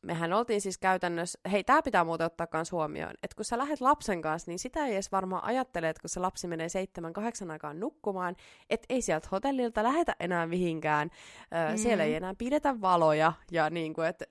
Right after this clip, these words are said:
Speaker 1: meillä ainakin meni niinku puhelinta selaten se loppuilta sit siinä tyyliin peiton alla
Speaker 2: Joo.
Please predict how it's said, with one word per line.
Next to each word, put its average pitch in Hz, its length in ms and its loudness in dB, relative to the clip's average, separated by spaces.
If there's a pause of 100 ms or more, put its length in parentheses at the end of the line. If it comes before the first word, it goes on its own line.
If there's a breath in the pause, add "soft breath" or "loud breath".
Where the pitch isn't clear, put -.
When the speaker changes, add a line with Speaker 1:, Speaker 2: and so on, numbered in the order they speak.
Speaker 1:
meillä 185 280 4
ainakin 220 280 -2
meni 220 200 -2
niinku 202 240 -4
puhelinta 180 420 0
selaten 165 420 2
se 160 100 -4
loppuilta 147 560 -4
sit 151 200 -8
siinä 147 300 -4
tyyliin 147 400 -4
peiton 151 380 0
alla 151 280 -4
Speaker 2:
Joo. 208 340 6